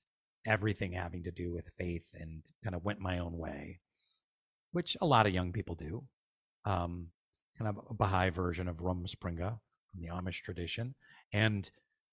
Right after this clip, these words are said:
several years into it, that's when I started really suffering.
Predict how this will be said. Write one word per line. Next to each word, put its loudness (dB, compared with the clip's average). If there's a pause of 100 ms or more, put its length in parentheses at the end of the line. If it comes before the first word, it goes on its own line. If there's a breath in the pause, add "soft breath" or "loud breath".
(300)
several 10
years 10
into 6
it, 6 (100)
that's 8
when 4
I 6
started 0
really 0
suffering. -6